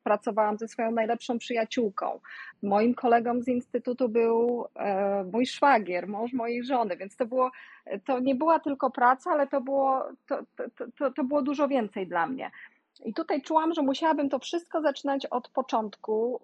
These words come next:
budować, e, budować tę swoją karierę od początku, rozpoczynać, e, publikacje, szukać miejsc, gdzie mogę publikować. I nawet gdzieś próbowałam, składałam te, mm, moje,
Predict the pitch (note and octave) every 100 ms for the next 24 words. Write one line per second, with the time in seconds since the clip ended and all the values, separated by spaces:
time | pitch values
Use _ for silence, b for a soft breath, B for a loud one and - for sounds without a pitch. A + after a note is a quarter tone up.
0 | G3+ G3 A#3+ C4 C4 C#4 C#4 - - -
1 | A3+ A3+ A3+ G#3+ A#3 B3+ F#3 - B3+ B3
2 | - B3 B3 C4 B3+ B3 A#3+ A#3 - B3+
3 | - G#3 F3+ - G3 G3+ B B A3+ B3
4 | - C4 C#4+ C4 C4 C4 - - - A3+
5 | A3+ C#4+ B3+ C#4 - G#3+ G3+ - G#3 G3
6 | F#3 A3 B B - D4+ C#4 C#4+ C4+ C4
7 | C#4 C#4 B3 A3+ G3+ A3+ G#3 G#3 A#3 G3
8 | G#3 - G3+ G#3+ C#4+ - B B B B
9 | B _ _ _ - A#3+ B3+ C4+ B B
10 | B3 D#4 - G#4 E4 F#4+ F4+ - - -
11 | - E4 D4+ C#4+ C4+ D#4+ D#4 C4 - -
12 | B3 C#4+ C#4+ C4 B3+ A#3 A3+ A3+ F#3+ -
13 | G#3 G#3 A3+ B3 B3 A#3 A3+